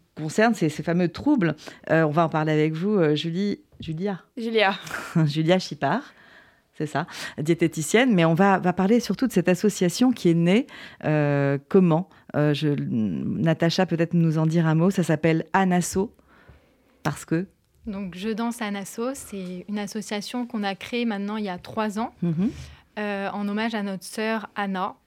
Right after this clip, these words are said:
Speaker 3: qui
Speaker 1: Mhm.
Speaker 3: a souffert de troubles du comportement alimentaire. C'est pas la cause, euh, de son décès,
Speaker 1: Mhm.
Speaker 3: mais, euh, mais elle en a souffert et elle souhaitait vraiment aider les autres à s'en sortir.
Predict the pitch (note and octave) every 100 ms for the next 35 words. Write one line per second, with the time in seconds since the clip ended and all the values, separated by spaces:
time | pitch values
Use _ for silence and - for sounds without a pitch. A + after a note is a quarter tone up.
0 | _ _ F3+ D#3 D3 G#3+ G3 - A3 B3+
1 | A#3+ G#3+ G3 G#3+ G3 F#3+ G3 G3 - G3+
2 | G3+ G3 F#3+ F3+ G3+ G#3 A#3 - F#3+ G3+
3 | F#3 F3 - A3+ A3+ G3 F#3 F3 E3+ -
4 | - F#3 F#3 G3 F#3+ F3+ G#3+ D4 - F#3+
5 | E3 E3+ C4 - - G#3 G#3+ G#3 G3 F#3+
6 | F#3 F3+ F#3 G#3+ A3 A3 G#3+ - F#3+ -
7 | A#3 A#3+ B3+ G#3+ G3 - A3+ A#3+ A3 A3
8 | A#3+ A#3+ A3+ A#3 A#3+ A3+ A#3 A#3+ G#3+ G3+
9 | G3 G3 - - A#3+